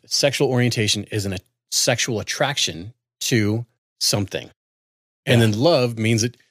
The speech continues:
Speaker 1: dude, I love, I love my brothers. I love Ryan. I love, I, I, I love my
Speaker 2: Yeah.
Speaker 1: brother Junior, right? That doesn't mean I'm sexually attracted to them. And that's the difference. So, I, I mean, I can say, "Hey, I'm proud to be straight." Even my gay and lesbian friends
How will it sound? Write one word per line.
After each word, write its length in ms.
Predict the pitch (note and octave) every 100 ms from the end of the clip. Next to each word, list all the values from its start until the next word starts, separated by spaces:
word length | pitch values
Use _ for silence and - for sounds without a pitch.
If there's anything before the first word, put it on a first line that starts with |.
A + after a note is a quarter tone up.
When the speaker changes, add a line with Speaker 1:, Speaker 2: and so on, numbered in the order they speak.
| _ _
Speaker 1:
dude, 140 | B2
I 160 | B2 C3+
love, 320 | E3 B2+ B2
I 120 | F#2
love 200 | D3+ C#3+
my 140 | A#2 A#2+
brothers. 340 | B2+ F3 F#2+
I 60 | G2+
love 240 | B2+ A#2
Ryan. 300 | A2 E3 A2+
I 100 | G2+
love, 340 | C3 C#3 A2+ A2
I, 100 | G2 G#2
I, 180 | - G#2 -
I 40 |
love 160 | G#2 A2
my 60 | A2
Speaker 2:
Yeah. 60 |
Speaker 1:
brother 160 | G#2 A2+
Junior, 260 | G#2+ D#3+
right? 220 | F2+ A#2 D#3 _ _ _
That 100 | B2+ C#3
doesn't 180 | C3+ C#3
mean 120 | C3
I'm 80 | A2
sexually 460 | - D3 - A2
attracted 460 | G#2 - F3 G3 A#2+
to 80 | G2+
them. 120 | F#2
And 100 | G#2
that's 220 | C3+ D3
the 80 | A2
difference. 420 | C#3+ - - - _ _ _ _ _ _ _ _
So, 220 | - C3+ C3
I, 160 | B2+
I 140 | B2+ B2
mean, 120 | A#2+
I 60 | E3
can 120 | D#3
say, 120 | -
"Hey, 180 | C3 A#2+ - _ -
I'm 120 | D3+
proud 240 | - D3
to 40 | C3
be 80 | G2+
straight." 300 | - D#2 - _ _ _ -
Even 260 | D#3+ G3+
my 140 | F3+ D#3+
gay 300 | A#2 B2 C3
and 80 | A#2+
lesbian 340 | A#2 A2+ A2+
friends 440 | F#2+ - A2 F#2+